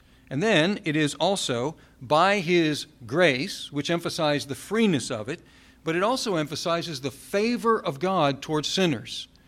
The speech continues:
So it is because of his favor towards sinners. It is free of charge for us. It is because of his favor towards sinners.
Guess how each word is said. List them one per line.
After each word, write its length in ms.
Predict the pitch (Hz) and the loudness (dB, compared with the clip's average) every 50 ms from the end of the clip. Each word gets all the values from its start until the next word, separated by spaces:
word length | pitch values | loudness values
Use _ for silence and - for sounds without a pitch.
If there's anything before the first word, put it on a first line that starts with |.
| _ - _ | _ -20 _
So 240 | - - 156 151 165 | -2 2 2 4 6
it 80 | 165 | 6
is 200 | 165 160 143 - | 6 6 4 2
because 360 | - - 160 - - 196 190 196 | -4 -8 -8 -6 -4 -4 -4 -4
of 140 | 185 - | -6 -4
his 240 | - 165 147 131 - - - | -4 -4 -4 -4 -8 -12 -18
favor 680 | - - - - 214 226 247 240 202 151 143 123 120 | -20 -16 -6 -2 0 0 2 0 0 0 -2 -2 -2
towards 600 | 123 - - - 147 143 143 143 135 139 - - - | -6 -10 -8 -4 0 2 2 2 2 0 -4 -10 -4
sinners. 380 | - 175 160 131 110 101 - - | 0 0 0 0 0 -4 -6 -8
It 140 | 131 135 131 | -4 -4 -2
is 120 | 131 - | -4 -4
free 400 | - - - - 135 147 175 208 | -6 -10 -10 -4 0 2 4 4
of 120 | 233 220 - | 2 2 0
charge 400 | - 180 165 160 156 160 143 - | 0 2 4 4 2 2 -2 -6
for 220 | - 151 - - | -6 -6 -6 -4
us. 360 | 120 104 113 175 - - - - - - - - - - - | -4 -6 -6 -6 -8 -12 -14 -16 -20 -20 -20 -20 -20 -16 -6
It 160 | - 151 156 | -4 -2 -2
is 300 | 165 151 147 135 127 - - - - | 0 0 -2 -2 -6 -10 -14 -20 -8
because 420 | - 147 139 - - 190 196 202 185 | -6 -6 -6 -4 0 0 0 2 2
of 140 | 208 - - | 0 0 0
his 260 | 170 156 139 117 - | -2 -4 -4 -4 -8
favor 560 | - - - - 190 208 226 226 180 185 170 | -12 -12 -2 0 2 2 4 2 2 2 0
towards 380 | - - - 156 147 135 - - | 0 0 0 0 2 2 0 2
sinners. 480 | - 165 151 113 101 113 135 - - | 2 2 2 2 0 -2 -8 -10 -14